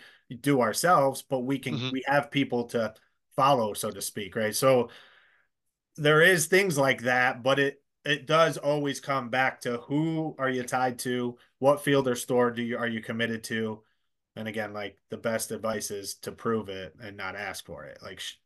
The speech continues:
Speaker 1: show that it, that you want this. Like, show Jake at Elite Sports that you are gonna be here every Saturday. And then at the end of this season, now the conversation can be had.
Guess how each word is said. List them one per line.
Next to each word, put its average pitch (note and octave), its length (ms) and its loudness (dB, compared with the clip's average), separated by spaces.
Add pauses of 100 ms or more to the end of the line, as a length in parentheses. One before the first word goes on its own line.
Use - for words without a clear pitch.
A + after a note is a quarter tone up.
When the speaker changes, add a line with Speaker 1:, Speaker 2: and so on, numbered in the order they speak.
Speaker 1:
show C3 540 4
that G2 240 -6
it, D#2+ 180 -12 (100)
that G2+ 200 -8
you G#2 100 -12
want F2+ 240 -10
this. E2+ 320 -10
Like, F2+ 140 -6
show C#3 480 8
Jake A2+ 420 2 (280)
at G#2+ 400 -2 (240)
Elite A2 320 0
Sports A2 420 2
that G#2 320 0
you A2+ 140 2
are A2+ 80 6
gonna A2 180 0
be G#2 140 -2
here G#2 140 -2
every G2+ 240 -4
Saturday. F#2+ 600 -2
And A#2 180 0
then B2 520 6 (340)
at A#2+ 160 2
the A#2 160 4
end C#3 100 6
of B2+ 80 6
this G#2+ 220 0
season, G#2 420 -6 (320)
now B2+ 360 6
the A#2 100 4
conversation F#2+ 640 -4
can F#2 180 -8
be E2+ 120 -8
had. D#2 360 -8